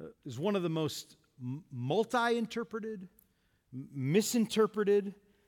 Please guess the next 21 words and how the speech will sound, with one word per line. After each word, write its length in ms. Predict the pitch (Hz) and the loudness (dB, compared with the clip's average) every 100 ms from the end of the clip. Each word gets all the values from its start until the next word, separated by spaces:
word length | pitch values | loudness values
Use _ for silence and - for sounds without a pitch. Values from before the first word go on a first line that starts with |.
| _ _ | _ _
statements 600 | - 190 190 165 156 - | -4 0 0 0 -4 -2
that 200 | 151 131 | -4 -2
Jesus 480 | 135 185 165 156 - | -4 -4 -4 -6 -4
had, 380 | 160 151 131 - | -2 -2 -6 -10
uh, 100 | 151 151 | -10 -8
ever 340 | 151 147 147 135 | -6 -4 -4 -4
given. 460 | 120 127 113 110 - _ _ _ _ _ _ | -6 -8 -6 -10 -12 _ _ _ _ _ _
It's 560 | 156 - - - - - _ _ _ | -4 -2 -4 -4 -8 -12 _ _ _
created 680 | - - 196 190 202 202 151 | -8 2 6 8 8 6 4
religions, 1080 | 160 139 135 175 180 208 208 208 - - - _ _ _ _ _ _ 156 | -2 0 4 4 4 2 2 2 -2 -10 -12 _ _ _ _ _ _ -12
uh, 40 | |
based 400 | 127 190 185 - | 0 2 2 0
on 280 | 185 180 170 | -2 0 0
how 380 | 165 185 180 175 | 0 2 0 -2
people 400 | 185 190 185 170 | -4 -6 -4 -4
interpret 460 | 160 - 175 175 | -4 -6 -6 -6
it. 160 | 175 - _ _ _ _ _ _ _ _ _ _ - | -6 -8 _ _ _ _ _ _ _ _ _ _ -18
It's 160 | 127 - | -16 -6
caused 360 | 165 160 - | -2 -2 -2
people 380 | - 160 165 143 | -6 -4 -4 -2
n-, 240 | 135 139 | -2 -4